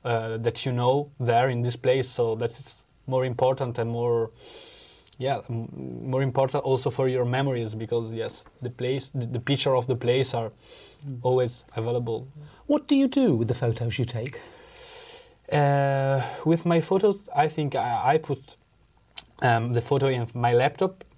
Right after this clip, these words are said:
Speaker 1: and sometimes when I, I have some free time, I have the, the, um, the desire to, to remember something. I, I, I start to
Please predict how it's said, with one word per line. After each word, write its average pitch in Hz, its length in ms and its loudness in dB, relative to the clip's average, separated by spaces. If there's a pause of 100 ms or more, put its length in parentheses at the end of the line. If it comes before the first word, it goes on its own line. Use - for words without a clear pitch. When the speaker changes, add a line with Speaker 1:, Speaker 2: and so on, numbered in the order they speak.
(160)
Speaker 1:
and 117 160 -4
sometimes 139 680 0 (160)
when 120 240 0
I, 113 560 -4 (640)
I 117 140 2
have 113 260 -4 (260)
some 120 280 -6
free 143 200 -2
time, 151 240 2
I 127 140 2
have 123 280 0
the, 120 240 0
the, 113 280 0
um, 110 260 -12 (520)
the 123 80 0
desire 131 560 4
to, 123 340 -2
to 127 180 -2
remember 127 380 2
something. 139 580 -4 (400)
I, 123 140 4
I, 123 400 0
I 117 180 -2
start 127 460 0
to 113 360 -6